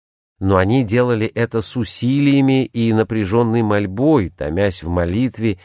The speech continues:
и распростираясь над трупом. Между тем Иисус совершил это чудо спокойно,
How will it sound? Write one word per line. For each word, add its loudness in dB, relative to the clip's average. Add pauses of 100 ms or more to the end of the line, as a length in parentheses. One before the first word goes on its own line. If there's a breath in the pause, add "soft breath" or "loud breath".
(220 soft breath)
и 2
распростираясь -2
над -4
трупом. -2 (460)
Между -4
тем -8
Иисус -6 (360 soft breath)
совершил -2
это -2
чудо -4
спокойно, -2